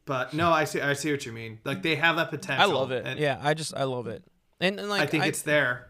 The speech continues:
Speaker 1: but I'm just, I'm just nervous. Like, dude, Father Time, man. Father Time is undefeated unless your name's Tom Brady.
Speaker 2: Well, maybe his name is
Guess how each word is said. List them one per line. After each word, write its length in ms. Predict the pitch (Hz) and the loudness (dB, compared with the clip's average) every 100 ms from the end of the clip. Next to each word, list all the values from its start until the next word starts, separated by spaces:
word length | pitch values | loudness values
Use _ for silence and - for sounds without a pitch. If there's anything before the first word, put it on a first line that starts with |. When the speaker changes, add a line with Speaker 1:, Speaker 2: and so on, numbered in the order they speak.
| _ _ _ | _ _ _
Speaker 1:
but 340 | 117 107 - - | -8 -8 -10 -10
I'm 200 | 110 120 | -6 -6
just, 260 | 113 - - _ _ _ _ - | -8 -10 -16 _ _ _ _ -10
I'm 160 | 147 135 | -6 -2
just 200 | 143 - | -2 -2
nervous. 200 | 139 123 | -4 -4
Like, 100 | 113 | -6
dude, 180 | 139 - | -6 -4
Father 300 | 123 127 127 | -4 -4 -4
Time, 300 | 135 123 113 | -4 -6 -6
man. 200 | 110 107 _ _ _ - _ _ _ _ _ _ _ _ _ - - - | -10 -12 _ _ _ -20 _ _ _ _ _ _ _ _ _ -20 -20 -8
Father 260 | 131 123 | -4 -4
Time 240 | 123 131 127 | -4 -4 -4
is 100 | 127 | -6
undefeated 380 | 123 139 127 | -6 -6 -6
unless 240 | 117 113 - | -6 -8 -10
your 60 | |
name's 220 | 117 110 - | -10 -12 -8
Tom 180 | 113 | -8
Brady. 320 | 113 107 104 - _ _ _ _ _ _ _ _ _ _ _ _ _ _ 175 | -6 -6 -6 -10 _ _ _ _ _ _ _ _ _ _ _ _ _ _ -6
Speaker 2:
Well, 320 | 139 127 123 - | -4 -2 -6 -10
maybe 320 | 147 131 131 131 | -4 -2 0 -2
his 160 | 123 | -2
name 240 | 127 127 127 | -4 -4 -4
is 340 | 123 123 | -6 -8